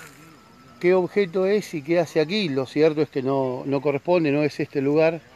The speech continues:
en el cual debe, eh, estar, ¿no? Nosotros nos encontramos, agradecemos, por supuesto, a los vecinos que nos advierten de la presencia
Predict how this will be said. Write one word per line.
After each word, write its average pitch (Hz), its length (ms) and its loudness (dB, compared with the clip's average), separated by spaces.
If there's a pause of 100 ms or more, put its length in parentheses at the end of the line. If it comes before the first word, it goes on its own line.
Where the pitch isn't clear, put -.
(580)
en 135 180 0
el 135 100 -2
cual 156 460 4 (1000)
debe, 139 580 4 (680)
eh, 127 300 -2
estar, 135 420 2
¿no? 143 240 -2 (1200)
Nosotros 151 680 2 (100)
nos 131 220 -4
encontramos, 156 520 2
agradecemos, 143 560 2
por 139 160 -4
supuesto, 185 500 0 (560)
a 147 100 -2
los 143 140 4
vecinos 165 420 2
que 151 120 -4
nos 139 200 -6
advierten 147 500 2
de 127 200 -2
la 131 120 -2
presencia 139 680 0